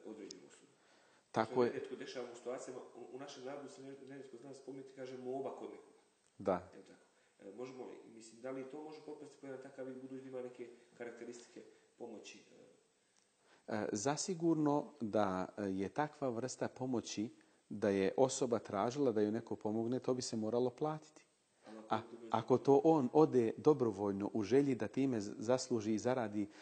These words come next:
Speaker 2: Allahovu nagradu i Allahovo zadovoljstvo, zasigurno da se i to može ubrojati. Dakle, da, da zapamtimo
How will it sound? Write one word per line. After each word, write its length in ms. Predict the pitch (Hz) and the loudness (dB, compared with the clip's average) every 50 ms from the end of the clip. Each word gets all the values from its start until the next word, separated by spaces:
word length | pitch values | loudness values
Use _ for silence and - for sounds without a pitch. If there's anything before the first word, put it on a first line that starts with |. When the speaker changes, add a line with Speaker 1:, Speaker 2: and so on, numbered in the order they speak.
| - - - | -20 -8 -4
Speaker 2:
Allahovu 540 | - 101 95 98 104 113 117 117 113 107 | -2 0 0 2 0 0 2 0 0 2
nagradu 420 | 110 113 120 120 113 110 107 101 107 | 2 2 0 0 0 0 0 0 0
i 40 | 104 | 2
Allahovo 400 | 101 101 104 107 107 104 104 101 | 2 4 4 2 2 2 0 -2
zadovoljstvo, 640 | 98 104 95 98 98 95 98 104 107 - - 104 | -2 -4 -6 -6 -2 -2 -2 -2 -2 -4 -6 -6
zasigurno 520 | - 107 101 - - 110 107 110 110 110 | -6 -6 -6 -6 -6 -4 -2 0 0 0
da 80 | 104 104 | -2 -2
se 140 | 104 - 107 | -4 -4 -6
i 40 | - | -6
to 160 | - 101 90 | -6 -6 -6
može 260 | 90 92 92 92 101 | -6 -6 -6 -6 -6
ubrojati. 480 | 98 90 90 87 71 69 67 - - - _ - - - - - - - - | -6 -6 -6 -6 -6 -6 -8 -12 -18 -20 _ -20 -20 -20 -20 -20 -20 -12 -4
Dakle, 400 | - - 95 - - - 113 107 | 0 0 0 0 2 2 2 4
da, 220 | 104 113 107 104 98 - - - - | 4 4 2 2 0 -4 -12 -18 -10
da 460 | - 120 107 107 107 101 98 98 - - | -8 -4 -2 0 2 2 2 0 -2 -2
zapamtimo 800 | 113 - 139 156 156 - 175 156 143 - - 143 135 131 127 | -2 0 0 0 2 2 0 0 0 -2 -2 0 2 2 2